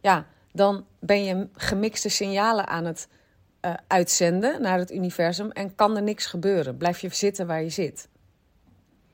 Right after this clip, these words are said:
Daarom leer ik je, eh, eh, eh, in mijn, eh, ja, en tot nu toe in mijn gratis programma's, eh, tijdens de lanceringen, maar die, afhankelijk van wanneer je dit aan het luisteren bent, eh, is dat nu een betaald product geworden.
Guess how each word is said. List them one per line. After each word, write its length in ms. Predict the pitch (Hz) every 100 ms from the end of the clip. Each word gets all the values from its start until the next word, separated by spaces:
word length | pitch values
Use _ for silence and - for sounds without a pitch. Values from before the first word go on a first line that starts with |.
| _ - - _ _
Daarom 320 | 147 143 190
leer 220 | 180 160
ik 120 | 180 190
je, 220 | 220 247 - - _ -
eh, 220 | 170 175 -
eh, 360 | - 165 156 -
eh, 360 | - 165 160 -
in 160 | - 175
mijn, 240 | 165 165 - _ _ _ _ _ _ _ _ _ -
eh, 100 | 80 80
ja, 140 | - -
en 160 | 170
tot 180 | 165 165
nu 120 | 185
toe 180 | 185 170
in 100 | 170
mijn 120 | 170
gratis 360 | 170 175 185 -
programma's, 720 | - 170 175 170 165 165 - _ - _
eh, 280 | - 175 160
tijdens 380 | 160 - 160 165
de 80 | 170
lanceringen, 560 | 170 160 180 175 170
maar 140 | 165 160
die, 240 | 165 165 - _ _ _ - - _
afhankelijk 420 | - 165 165 151
van 160 | - 165
wanneer 300 | 165 165 160
je 60 | 160
dit 180 | 156
aan 80 | -
het 80 | 156
luisteren 340 | 156 151 -
bent, 240 | 156 151 - - _ -
eh, 260 | 160 156 -
is 200 | - 139
dat 160 | 170 160
nu 160 | 156
een 80 | 147
betaald 340 | 147 165 175
product 360 | - 165 160 165
geworden. 400 | - 160 170 233